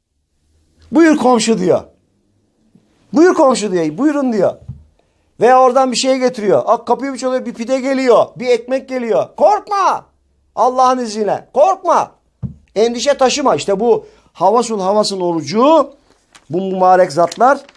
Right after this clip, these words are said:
bu endişeyi bile taşımazlar. Ne yiyeceğiz, ne içeceğiz diye hiç düşünmezler.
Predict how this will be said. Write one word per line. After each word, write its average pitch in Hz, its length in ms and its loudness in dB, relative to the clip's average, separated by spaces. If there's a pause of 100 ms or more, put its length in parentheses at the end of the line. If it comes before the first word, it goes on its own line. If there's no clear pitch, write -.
(160)
bu 135 180 -8
endişeyi 190 480 -2
bile 185 140 0
taşımazlar. 180 840 0 (260)
Ne 147 100 -8
yiyeceğiz, 180 480 -6
ne 175 120 -4
içeceğiz 165 540 -4
diye 220 300 0 (180)
hiç - 260 -14
düşünmezler. 156 840 -2